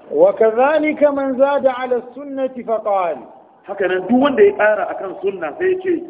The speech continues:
Speaker 1: إن أصوات العباد وألفاظهم قديمة.
Speaker 2: Duk wanda ya ce lallai sautin bayi da kuma lafazinsu, inna aswatal ibad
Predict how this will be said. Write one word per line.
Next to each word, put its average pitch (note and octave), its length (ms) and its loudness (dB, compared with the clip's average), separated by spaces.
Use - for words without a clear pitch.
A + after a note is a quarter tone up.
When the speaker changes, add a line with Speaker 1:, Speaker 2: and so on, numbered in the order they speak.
Speaker 1:
إن A3+ 140 -10
أصوات B3 680 -6
العباد C#4 640 -2
وألفاظهم B3+ 960 -2
قديمة. G#3+ 500 -2
Speaker 2:
Duk - 80 -4
wanda A3 200 2
ya G3 140 6
ce F#3+ 100 2
lallai G#3+ 460 0
sautin A3+ 440 0
bayi F3+ 360 0
da D#3+ 80 -2
kuma F#3+ 440 0
lafazinsu, F#3 680 -2
inna G3 240 -2
aswatal F3 560 0
ibad D#3 300 2